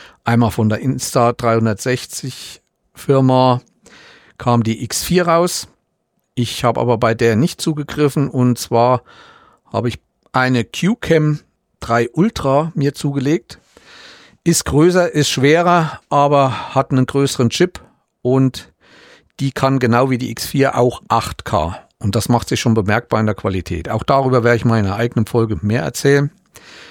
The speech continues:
Es geht dann auch noch in dieser Folge dann um drei D Video, was auch ein ganz besonderes Erlebnis ist, wenn man's richtig macht und richtig kann. Allerdings ist das alles noch so ein Nischenthema.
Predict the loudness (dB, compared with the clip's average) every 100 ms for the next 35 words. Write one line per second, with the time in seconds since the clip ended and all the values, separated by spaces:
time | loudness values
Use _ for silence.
0 | -20 -18 -4 -2 -2 0 2 4 2 0
1 | 2 0 0 -2 -2 -2 -2 0 0 0
2 | 0 2 0 -2 -2 -2 -4 -8 _ _
3 | _ -6 0 0 0 2 2 2 -2 _
4 | _ _ _ -2 0 2 2 4 2 0
5 | _ _ _ _ -2 -2 0 -2 -2 -2
6 | 0 2 2 0 -2 0 2 2 2 2
7 | -2 -8 -12 -16 _ _ -4 0 0 2
8 | 0 0 0 -2 -2 -10 _ _ -20 -20
9 | -20 _ 2 2 2 -2 -4 -4 0 0
10 | 0 -2 -2 -4 -6 -4 0 0 -2 _
11 | _ _ _ -20 -20 -20 _ _ 0 2
12 | 2 -2 -2 -4 -4 -2 0 0 0 0
13 | 2 0 0 0 2 0 0 -2 -4 -6